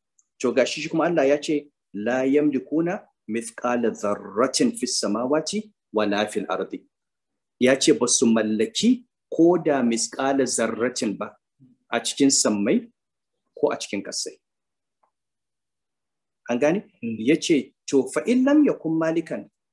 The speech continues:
Speaker 1: kana sharikan lil malik." Idan bai, bai kasance ya mallake shi gaba ɗaya ba, to, ya kamata a ce shi yana da wani ra-, wani kaso a cikin mulkin cewa sun haɗa, haɗin, haɗin gwiwa aka yi,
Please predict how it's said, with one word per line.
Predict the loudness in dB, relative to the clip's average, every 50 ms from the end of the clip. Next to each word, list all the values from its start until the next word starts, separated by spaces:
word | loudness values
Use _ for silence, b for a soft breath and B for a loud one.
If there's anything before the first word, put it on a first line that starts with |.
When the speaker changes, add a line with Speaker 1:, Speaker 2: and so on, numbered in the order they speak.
| _ _ _ _ _ _ _ _ _ _
Speaker 1:
kana | -8 -4 -2 -2 -2
sharikan | 0 0 0 0 0 -2 -2 -2 0
lil | 0 0
malik." | 0 -4 -4 -6 -10 _ _ _ _ _ _ _ _ _ _ 2
Idan | 2 4 6 4 6 4 4 4
bai, | 2 0 0 0
bai | 2 2 2 2
kasance | 2 -6 -2 0 0 0 0 0 2 2 2 0 -4 _ _ _ _ _ _ _ _ _
ya | -6 0 0 0 2 2 0 2
mallake | 2 2 2 2 0 0 2 2 2 0 0 2 2 2 2
shi | 2 -2 -4
gaba | -4 -4 -4 -6 -6 -6
ɗaya | -6 -6 -6
ba, | -6 -8 -10 _ _ _ _ _ _ _ _ _ _ _ _ _ _ _
to, | 4 4 6 6
ya | 4 4 2 2
kamata | 0 0 0 2 0 0 -2 -4 -6
a | -4
ce | -2 0 0
shi | 0 0 -2 -2 -2 0
yana | 0 0 0 -2 -2
da | -2 -4 -4 -6 -10 _ _ _ _ _
wani | -2 0 2 4 4 4 4 2 0 -2 _ _ _ _ -6
ra-, | -4 -2 -2 -4 -2
wani | -2 0 0 0 -2
kaso | -6 -10 -10 -10 -8 -2 0 0 0 0 -4
a | -8
cikin | -10 -10 -8 -2 0 2 2
mulkin | 2 2 0 -4 -4 -6 -6
cewa | -2 0 0 0 2 0 -2 -2 -4 _ _ _ _ _ _ _
sun | -8 -2 0 0 -2 0
haɗa, | -4 -6 -6 -6 -10 -10 _ _ -8
haɗin, | -4 0 0 0 0 0 -4
haɗin | -6 -2 0 0 -2 0
gwiwa | 0 2 2 2 2
aka | 0 -6 -6 -10 -10
yi, | -10